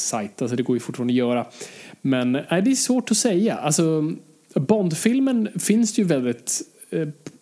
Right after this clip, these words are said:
stor potential för om den släpps, eh, tjugohundratjugoett, just för att den, den har en väldigt hög budget. Det fanns inga planer på att lägga den på streaming. Om någon, det har ju varit snack med streaming-sajter och då har ju enligt rykten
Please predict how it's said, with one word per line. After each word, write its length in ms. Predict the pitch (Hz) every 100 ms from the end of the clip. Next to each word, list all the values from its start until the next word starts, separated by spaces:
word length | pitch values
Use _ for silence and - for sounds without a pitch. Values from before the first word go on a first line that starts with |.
| - 190
stor 180 | 175 151
potential 800 | 127 135 131 - 139 156 185 156
för 320 | 135 127 120
om 200 | 156 139
den 120 | 127 123
släpps, 580 | - 127 - - - - - - - _ -
eh, 120 | 117
tjugohundratjugoett, 800 | - 127 113 113 180 190 - -
just 200 | 127 -
för 120 | 117
att 220 | 110 - 135
den, 400 | - 120 123 127
den 200 | 160 135
har 80 | 120
en 60 | 123
väldigt 240 | 117 110
hög 160 | 117 120
budget. 480 | 180 170 175 170 -
Det 120 | - 127
fanns 280 | - 117
inga 140 | 117 107
planer 400 | - 123 120 123
på 280 | 123 110 107 - - _
att 140 | -
lägga 100 | 127
den 100 | 123
på 60 | 131
streaming. 420 | - 135 135 131 127
Om 220 | 127 120
någon, 160 | 123 120 -
det 120 | 139
har 40 | 127
ju 60 | 127
varit 160 | 127
snack 260 | - 131 -
med 80 | 131
streaming-sajter 840 | 127 123 120 127 123 - 135 -
och 160 | 117 -
då 140 | 123 113
har 140 | 107 113
ju 280 | 110 110 107 _ - - - - _
enligt 260 | - 120 117
rykten 580 | 127 - 120 117 113